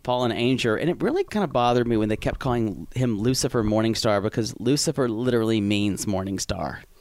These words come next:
light bringer. Um, so that was for ignorant people who didn't know that. If you've taken Latin roots, you know that. I don't know why I'm whispering.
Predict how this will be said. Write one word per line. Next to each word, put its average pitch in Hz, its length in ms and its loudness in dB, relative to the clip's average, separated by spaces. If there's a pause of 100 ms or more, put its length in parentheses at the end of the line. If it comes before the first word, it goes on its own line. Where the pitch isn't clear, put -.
(140)
light 120 320 -2
bringer. 82 400 -8 (880)
Um, 113 540 0 (680)
so - 160 -4
that 123 120 2
was 104 120 -6
for 107 240 -2 (120)
ignorant 101 320 -4
people - 340 -6
who 113 140 -2
didn't 104 200 -4
know 95 100 -2
that. - 240 -8 (1400)
If - 160 -10
you've - 120 -12
taken - 300 -8
Latin - 280 -12
roots, - 340 -10
you - 80 -12
know - 60 -12 (100)
that. - 320 -12 (680)
I 110 80 -4
don't 110 120 0
know 104 80 0
why 101 140 -2
I'm 101 100 -6
whispering. - 420 -6